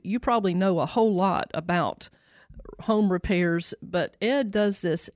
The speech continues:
every single day, hundreds and hundreds of times, and he learns something like I do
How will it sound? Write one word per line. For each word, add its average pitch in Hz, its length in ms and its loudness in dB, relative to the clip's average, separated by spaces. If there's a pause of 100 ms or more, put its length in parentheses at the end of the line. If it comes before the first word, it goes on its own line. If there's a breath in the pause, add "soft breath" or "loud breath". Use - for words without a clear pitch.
every 220 400 0
single 202 420 -2
day, 185 420 0
hundreds 214 540 0
and 170 140 -4
hundreds 202 400 -2
of - 100 -6
times, 175 460 -2
and 170 200 -4
he 202 100 -2
learns 208 400 0
something 185 340 -4
like 185 260 -2
I 220 140 4
do 165 320 -4